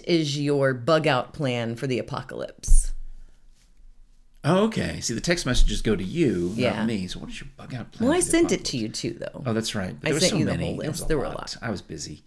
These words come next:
Speaker 1: Yeah.
Speaker 2: I had a lot going on.
Speaker 1: Yeah, but I, I really like this question.
Speaker 2: What is your bug out plan for the apocalypse?
Speaker 1: Mm-hmm.
Speaker 2: Wow. It actually ties into your emergency phone thing.
Speaker 1: There you
Speaker 2: You could,
Speaker 1: go.
Speaker 2: first of all, I think your bug out plan should be to get a new, uh, emergency phone.
Speaker 1: <laughs>
Speaker 2: Maybe a different set of emergency contacts.
Speaker 1: And the apocalypse phones won't work. Won't matter.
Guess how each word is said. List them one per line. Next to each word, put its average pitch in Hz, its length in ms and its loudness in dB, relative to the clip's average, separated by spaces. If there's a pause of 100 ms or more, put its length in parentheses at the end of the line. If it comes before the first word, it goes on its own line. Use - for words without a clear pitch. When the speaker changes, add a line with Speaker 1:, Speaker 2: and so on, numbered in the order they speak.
Speaker 1:
Yeah. 85 120 -10 (180)
Speaker 2:
I 220 60 -8
had 214 80 -4
a - 40 -6
lot - 140 -8
going - 220 -12
on. - 220 -12
Speaker 1:
Yeah, 139 220 -4 (120)
but 165 100 0
I, 185 140 2 (120)
I 170 80 2
really 190 360 4
like 151 180 2
this 127 200 -4
question. - 260 -8
Speaker 2:
What 156 100 2
is 147 140 -2
your 135 80 -2
bug 110 240 0
out 101 160 -2
plan 92 260 -6
for 85 120 -12
the 90 80 -8
apocalypse? - 720 -14
Speaker 1:
Mm-hmm. 147 80 -4
Speaker 2:
Wow. 135 200 4
It 151 120 4
actually 170 300 2
ties 113 240 0
into 110 180 2
your 98 120 -2
emergency 101 400 0
phone 127 300 2
thing. 92 200 -2
Speaker 1:
There 139 100 4
you 156 80 4
Speaker 2:
You 185 60 2
could, 226 60 4
Speaker 1:
go. 202 180 4 (220)
Speaker 2:
first 143 280 0
of 104 60 -4
all, 95 160 2
I - 40 2
think 107 160 0
your 92 120 -2
bug 95 180 -4
out 92 140 -4
plan 95 180 -4
should - 100 -10
be 92 60 -4
to 90 60 -4
get 95 160 -4
a 92 40 -4
new, 95 360 -2
uh, 98 140 -4
emergency 90 400 -6
phone. 104 380 -4 (280)
Speaker 1:
<laughs> - 280 -18
Speaker 2:
Maybe 90 160 -8
a 85 40 -6
different 92 240 -6
set 87 180 -4
of 87 60 -4
emergency 90 400 -6
contacts. 110 500 -6
Speaker 1:
And 185 80 2
the 190 80 2
apocalypse 208 480 -2
phones 190 260 -4
won't 175 140 -4
work. - 260 -6
Won't 165 140 -8
matter. 147 300 -8